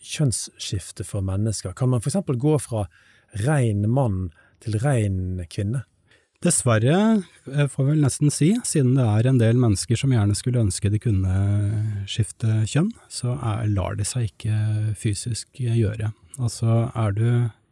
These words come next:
Speaker 2: har du vært gjennom en fosterutvikling med, eh, testosteron og blitt en, eh, gutt, fått mannlige kjønnsorganer, så kan du ikke,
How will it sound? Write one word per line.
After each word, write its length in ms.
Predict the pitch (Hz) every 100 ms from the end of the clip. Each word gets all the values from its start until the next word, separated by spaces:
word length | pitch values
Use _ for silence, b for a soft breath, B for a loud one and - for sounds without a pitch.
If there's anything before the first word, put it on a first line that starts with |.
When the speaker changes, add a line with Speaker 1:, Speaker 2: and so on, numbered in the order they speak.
| b b b b b b b b b _ _ -
Speaker 2:
har 180 | - 110
du 80 | 107
vært 220 | 107 -
gjennom 240 | 101 98 113
en 80 | 117
fosterutvikling 720 | 127 - 101 - 104 117 120
med, 800 | 110 104 107 107 110 110 110 107 - b b b -
eh, 280 | 120 113 107 107 - 120
testosteron 760 | 104 - 113 - 120 131 175
og 100 | 127 110
blitt 260 | 95 -
en, 280 | 117 113 113
eh, 500 | 113 113 113 113 110
gutt, 260 | 120 151 -
fått 340 | - 117 - -
mannlige 480 | 113 113 104 98 110
kjønnsorganer, 720 | 113 101 113 107 107 127 170 120 b b b b b b b
så 120 | - -
kan 300 | - 101 98
du 120 | 107
ikke, 500 | 107 - 127 123 110